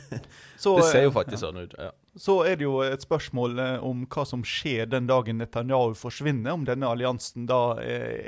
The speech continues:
Speaker 2: er mulig å holde sammen, eller om den vil kollapse. Og, og, og, så Likud er ikke ferdig i israelsk politikk. Det
Speaker 1: Mm.
Speaker 2: tror jeg vi kan slå fast. Eh, men så lenge Netanyahu er, er lederen deres, så, så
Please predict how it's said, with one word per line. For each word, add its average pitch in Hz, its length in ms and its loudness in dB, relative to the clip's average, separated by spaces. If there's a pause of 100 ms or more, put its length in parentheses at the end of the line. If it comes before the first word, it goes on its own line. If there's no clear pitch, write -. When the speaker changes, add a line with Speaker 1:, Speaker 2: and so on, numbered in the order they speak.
Speaker 2:
er 120 40 -6
mulig 120 300 -2
å 120 80 -4
holde 120 160 -4
sammen, 151 480 0
eller 143 240 -4
om 120 100 -8
den 117 220 -4
vil 110 300 -8
kollapse. 131 440 -6
Og, 113 400 -4
og, 120 220 -6 (100)
og, 127 380 -8 (220)
så 147 300 2
Likud 170 640 -4 (140)
er 131 180 4
ikke 120 180 -6
ferdig 113 240 -2
i 110 60 -8
israelsk 113 280 -6
politikk. - 520 -12
Det 156 160 -6
Speaker 1:
Mm. 156 240 -4
Speaker 2:
tror 135 140 -4
jeg 120 100 -6
vi 123 100 -10
kan 120 160 -10
slå 123 180 -8
fast. - 360 0 (100)
Eh, 139 320 -4 (380)
men 147 180 -4
så 143 160 -6
lenge 139 300 -4
Netanyahu 131 500 -2
er, 156 300 0
er 156 180 -6
lederen 147 400 -4
deres, 160 320 -8
så, 170 120 -4 (260)
så 143 240 -6